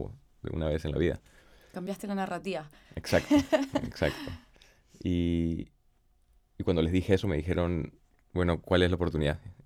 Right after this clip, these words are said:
Speaker 1: Y me fui a mi casa y busqué prácticas, internships en Google y dije, "Tengo que encontrar algo increíble porque si no, no me puedo ir".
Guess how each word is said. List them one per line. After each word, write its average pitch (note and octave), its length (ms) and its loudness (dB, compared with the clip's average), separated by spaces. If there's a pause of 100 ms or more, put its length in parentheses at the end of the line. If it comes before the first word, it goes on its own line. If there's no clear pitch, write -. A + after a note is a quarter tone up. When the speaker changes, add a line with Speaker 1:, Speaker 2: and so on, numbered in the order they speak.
(200)
Speaker 1:
Y D#2+ 120 -2
me D#2 120 0
fui F2 120 -2
a - 20 2
mi E2+ 100 2
casa F#2 240 4
y F#2 40 2
busqué D#2+ 400 2
prácticas, D#2 720 -2
internships E2 520 0
en D#2+ 160 0
Google F2 340 4
y D2+ 40 2
dije, D2 140 -2
"Tengo A2 140 6
que B2+ 60 10
encontrar F#2+ 320 6
algo G#2 140 6
increíble G2+ 580 6
porque F2 200 6
si D2 40 -2
no, F2+ 80 2
no F2 140 4
me E2+ 80 2
puedo E2+ 240 4
ir". D2+ 180 2